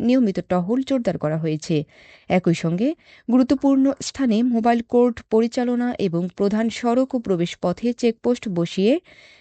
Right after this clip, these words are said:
যানবাহন ও সন্দেহভাজনদের তল্লাশি করা হচ্ছে। জেলা প্রশাসন জানায়, নির্বাচনী পরিবেশ বিনষ্টের যে কোনো অপচেষ্টা কঠোরভাবে দমন করা হবে। সাধারণ জনগণ যেন নির্বিঘ্নে ভোটাধিকার প্রয়োগ করতে পারেন, সে লক্ষ্যে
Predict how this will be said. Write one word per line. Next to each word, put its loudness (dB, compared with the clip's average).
যানবাহন 0
ও -2
সন্দেহভাজনদের -2
তল্লাশি -2
করা -2
হচ্ছে। -4
জেলা 4
প্রশাসন -2
জানায়, 0
নির্বাচনী 0
পরিবেশ 0
বিনষ্টের 0
যে 0
কোনো 0
অপচেষ্টা -4
কঠোরভাবে 0
দমন 0
করা -4
হবে। 0
সাধারণ 2
জনগণ 0
যেন 2
নির্বিঘ্নে 0
ভোটাধিকার -2
প্রয়োগ -4
করতে -4
পারেন, -2
সে -4
লক্ষ্যে 0